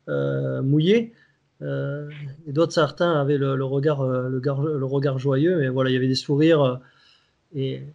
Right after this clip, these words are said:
c'était vraiment ça à retenir, euh, euh,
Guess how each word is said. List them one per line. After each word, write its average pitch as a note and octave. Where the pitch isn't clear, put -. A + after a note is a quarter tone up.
c'était -
vraiment D#3
ça D#3
à C3+
retenir, D3
euh, B2+
euh, B2